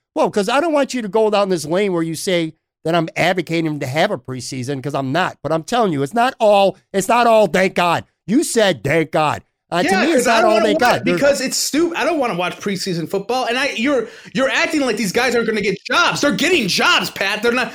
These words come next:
Speaker 2: the roster's not gonna be trimmed down to forty people instead of fifty-three. That's why they have pr-, that's why they have practice.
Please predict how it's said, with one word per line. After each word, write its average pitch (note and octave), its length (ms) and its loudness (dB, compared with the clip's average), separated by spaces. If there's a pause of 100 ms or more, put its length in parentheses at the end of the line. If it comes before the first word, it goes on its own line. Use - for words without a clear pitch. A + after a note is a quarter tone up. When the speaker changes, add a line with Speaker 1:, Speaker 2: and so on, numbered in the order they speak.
(160)
Speaker 2:
the G#3+ 100 2
roster's C4 440 0
not B3 160 0
gonna A#3 160 0
be G#3 140 0
trimmed A#3 320 0
down A#3+ 180 2
to E3+ 80 0
forty B3 420 0
people A#3+ 380 -2
instead F3 180 -4
of F3 140 -4
fifty-three. A3 720 -4 (300)
That's C#4+ 220 -2
why C4 160 0
they A#3+ 120 -2
have A3 240 -4
pr-, - 160 -6
that's A3 160 -4
why C4 120 -2
they B3+ 120 -2
have B3 160 -4
practice. - 720 -6